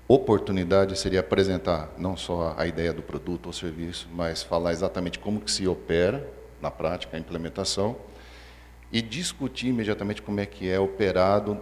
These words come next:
da estrutura legal para que haja esse mapa naquilo que é a operação real lá e aqui. Eu acredito que nesse ambiente que tá aqui é,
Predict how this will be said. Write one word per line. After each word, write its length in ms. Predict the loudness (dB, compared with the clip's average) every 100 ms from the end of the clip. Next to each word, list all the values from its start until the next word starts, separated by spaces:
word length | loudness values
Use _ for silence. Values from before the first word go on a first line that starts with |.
| -8
da 180 | -2
estrutura 560 | -2 -2 -6 -2 0 2
legal 600 | 2 0 0 -2 -2 -8
para 100 | -8
que 120 | -2 -2
haja 240 | -2 -2
esse 360 | -4 -4 -6 -8 -16 -20 -20 -20 -12
mapa 440 | 0 0 0 -8 -10 -16 -20 -20 -20 -20 -16 -2
naquilo 360 | -2 -2 -4
que 140 | 0 2
é 40 |
a 40 |
operação 540 | 2 2 0 0 0 -2
real 320 | 2 2 4
lá 180 | 2 2
e 100 | 0
aqui. 220 | -4 -12 -18 -20 -20 -20 -20 -20 -20 -20 -20 -2
Eu 80 | 0
acredito 380 | 2 0 0 -4
que 160 | -4
nesse 300 | -2 0 0
ambiente 280 | 2 4 2
que 60 | 2
tá 120 | 2
aqui 280 | 2 0 -4
é, 320 | 0 -2 -4